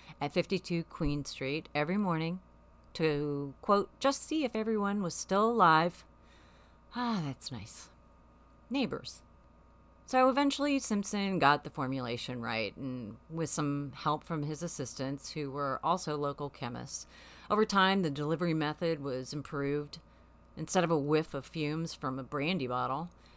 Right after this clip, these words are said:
doctors developed an apparatus that resembled basically a glass hookah with, uh, long tubes attached to a mask.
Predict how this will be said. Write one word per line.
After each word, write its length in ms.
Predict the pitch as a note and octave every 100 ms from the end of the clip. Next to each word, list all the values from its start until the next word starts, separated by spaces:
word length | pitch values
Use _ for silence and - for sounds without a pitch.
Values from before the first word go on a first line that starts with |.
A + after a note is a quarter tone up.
| - - - - - - -
doctors 380 | F#3+ G3 A3+ -
developed 420 | E3+ D3+ C#3 D3+
an 80 | C3+
apparatus 720 | C3 - B2+ C3 B2+ C3 -
that 80 |
resembled 580 | D3+ C#3+ F#3 F3+ E3+ D3 C#3 - - - - -
basically 500 | G3+ G3+ B3+ - B3+
a 60 | G#3+
glass 540 | - C#3 D3 F#3 F3+
hookah 540 | - D#3+ D3+ A#2 A2+ B2+
with, 400 | D#3 D3+ C#3 C#3
uh, 300 | D3+ C#3+ D3 D3+
long 300 | E3 E3+ D#3+
tubes 500 | - E3+ C#3+ C3 B2+
attached 500 | - C#3 C3+ - -
to 100 | B2
a 40 |
mask. 540 | B2 A2+ G#2 A2+ -